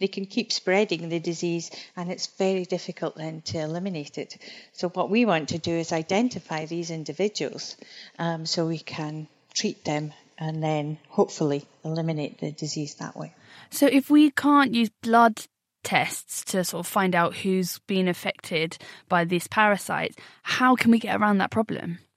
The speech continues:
Speaker 1: Well, we've been trying to develop with our collaborators from Strathclyde University, Duncan Graham, to develop a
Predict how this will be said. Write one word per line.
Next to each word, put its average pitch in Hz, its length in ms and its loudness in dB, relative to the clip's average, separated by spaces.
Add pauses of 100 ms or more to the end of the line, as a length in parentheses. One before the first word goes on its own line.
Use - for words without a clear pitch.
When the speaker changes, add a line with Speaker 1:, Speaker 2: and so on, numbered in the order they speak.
(400)
Speaker 1:
Well, 214 120 2
we've 262 180 0
been 311 160 -2
trying 247 280 4
to 233 120 -2
develop 190 500 2
with 202 180 0
our 190 120 4
collaborators 202 880 2
from 190 200 -4
Strathclyde 180 640 -2
University, 170 760 -2
Duncan 185 480 -6
Graham, 180 360 -2 (760)
to 208 120 2
develop 208 560 2
a 170 460 -4